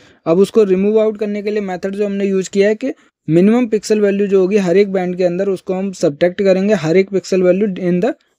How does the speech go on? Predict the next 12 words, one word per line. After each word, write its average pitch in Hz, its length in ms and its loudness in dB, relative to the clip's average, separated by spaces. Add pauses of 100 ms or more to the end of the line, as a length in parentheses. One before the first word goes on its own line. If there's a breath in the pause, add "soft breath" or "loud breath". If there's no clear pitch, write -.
different 170 360 2
band, 107 320 -4
ठीक 202 120 2
है। 151 140 0 (640)
तो 208 100 6
digital 180 380 2
numbers 240 360 -2
in 226 160 -2
the 226 80 -4 (100)
pixels 214 380 -4
representing 202 640 0
deep 208 240 2